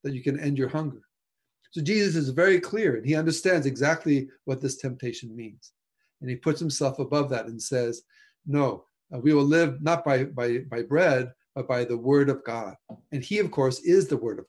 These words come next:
God. So he's putting himself in this position of perfected Adam. And then in the second temptation,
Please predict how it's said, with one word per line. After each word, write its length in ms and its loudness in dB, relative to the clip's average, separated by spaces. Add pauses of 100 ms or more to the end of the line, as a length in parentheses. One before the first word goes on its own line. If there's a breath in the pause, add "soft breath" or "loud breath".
God. 140 -18 (300)
So 120 -6
he's 120 -2
putting 260 4
himself 440 0
in 60 -4
this 140 -4
position 580 0 (220 soft breath)
of 160 -8
perfected 480 -6
Adam. 300 -14 (800)
And 120 -8
then 120 -2
in 60 -6
the 80 -6
second 440 0
temptation, 720 -4